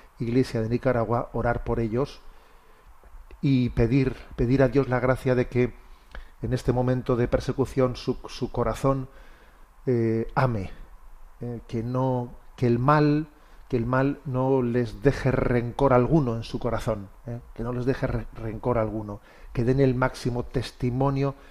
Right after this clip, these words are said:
de amar gratuitamente, que no devuelvan al mal con el mal, ¿no?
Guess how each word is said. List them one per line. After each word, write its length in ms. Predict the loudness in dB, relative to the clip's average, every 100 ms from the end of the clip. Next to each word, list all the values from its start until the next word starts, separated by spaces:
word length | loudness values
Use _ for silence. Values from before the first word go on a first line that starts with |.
| -20 -20 -2
de 160 | 2
amar 300 | 4 4 2
gratuitamente, 1080 | 2 0 0 0 0 0 -2 -2 -6 -10 -12 -14 -20 -12 -4
que 100 | -2
no 100 | 0
devuelvan 500 | 4 4 4 2 2
al 160 | 0
mal 280 | 0 0 0
con 180 | -2 -2
el 120 | -2
mal, 340 | -2 -4 -6
¿no? 140 | -10